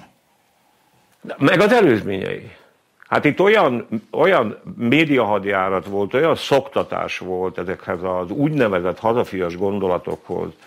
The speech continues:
ehhez a, ehhez a, ehhez a politikai konszenz-, kontextushoz, ami ugye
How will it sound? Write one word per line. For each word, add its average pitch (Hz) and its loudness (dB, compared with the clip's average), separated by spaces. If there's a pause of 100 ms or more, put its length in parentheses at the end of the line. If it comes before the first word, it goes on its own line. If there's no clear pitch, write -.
(460)
ehhez 101 2
a, 92 2
ehhez 92 -2
a, 90 0 (1040)
ehhez 98 4
a 95 4
politikai 123 2
konszenz-, 98 -2 (500)
kontextushoz, 101 -2
ami 92 -4
ugye 90 -8